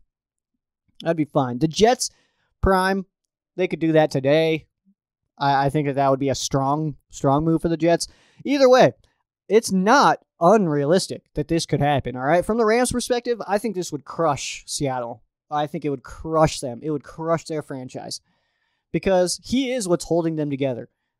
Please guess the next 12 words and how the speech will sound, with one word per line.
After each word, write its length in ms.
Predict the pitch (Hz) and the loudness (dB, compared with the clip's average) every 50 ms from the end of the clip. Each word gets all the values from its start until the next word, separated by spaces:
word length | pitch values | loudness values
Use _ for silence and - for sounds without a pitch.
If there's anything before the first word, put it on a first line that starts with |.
| _ _ - | _ _ -2
The, 180 | 156 170 175 | 0 2 2
the 120 | 170 156 160 | 2 0 -2
Seahawks 600 | - - 269 285 294 285 269 262 254 - - - | -4 -2 0 2 2 4 4 2 2 0 -2 0
are 300 | 151 190 190 190 185 185 | 2 2 2 2 2 0
this 260 | 170 170 156 - - | -2 -4 -4 -6 -8
weird 440 | - 165 160 196 214 220 233 240 254 | -10 -6 -6 -4 -2 -2 -4 -4 -2
little 240 | 220 214 208 214 202 | 0 0 0 0 -2
puzzle 500 | - - - 208 196 180 185 196 196 185 | -2 0 0 2 2 2 2 0 0 2
that's, 220 | 170 165 143 - | 0 -2 0 2
like, 180 | 170 156 143 - | 2 0 0 -2
kind 400 | - - - 170 180 185 190 185 | -8 -14 -10 -8 -6 -4 -2 -4
of 140 | 170 - | -4 -6